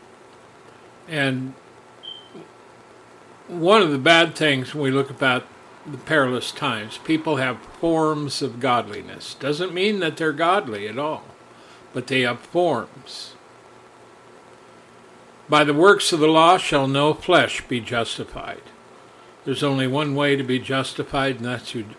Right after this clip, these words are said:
faith in Jesus Christ our Lord. I mean, that's the way it is. That's Scripture.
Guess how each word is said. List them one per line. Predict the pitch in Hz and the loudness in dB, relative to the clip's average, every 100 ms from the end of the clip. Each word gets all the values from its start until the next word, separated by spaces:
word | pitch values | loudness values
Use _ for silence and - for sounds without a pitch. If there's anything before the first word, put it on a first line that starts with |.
| - | -10
faith | - 135 - - | -4 -2 -4 -10
in | 120 107 | -12 -10
Jesus | 113 107 110 107 | -8 -8 -8 -10
Christ | - 120 107 107 - 110 | -8 -8 -6 -8 -12 -10
our | 107 | -10
Lord. | 98 98 90 - - - - - - - - - - - - - - - - | -10 -14 -16 -18 -20 -20 -20 -20 -20 -20 -20 -20 -20 -20 -20 -20 -20 -20 -16
I | 131 | -8
mean, | 123 123 | -6 -4
that's | 117 131 139 - - 160 156 143 | 0 2 0 -6 -8 -18 -16 -4
the | 131 | 0
way | 123 123 | 2 2
it | 113 | 2
is. | 101 95 | -2 -4
That's | 123 135 127 | -2 -2 -2
Scripture. | - 127 104 - - | -4 -4 -6 -10 -18